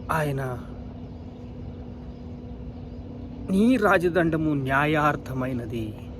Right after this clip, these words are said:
నీ రాజద-, దండము న్యాయార్థమైనది." న్యాయమైన వాడు, ప్రతి వానికి వాని వాని క్రియలు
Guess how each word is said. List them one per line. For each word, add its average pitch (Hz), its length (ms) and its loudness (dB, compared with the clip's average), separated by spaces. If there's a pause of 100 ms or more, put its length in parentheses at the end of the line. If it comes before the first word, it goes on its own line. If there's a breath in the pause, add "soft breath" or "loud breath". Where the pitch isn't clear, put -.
నీ 185 140 6
రాజద-, 175 640 2
దండము 180 420 0 (360)
న్యాయార్థమైనది." 127 1080 -2 (680)
న్యాయమైన 208 560 4
వాడు, 147 300 -4 (720)
ప్రతి 165 260 4
వానికి 180 640 2 (680)
వాని 147 200 2
వాని 143 180 0
క్రియలు 190 360 4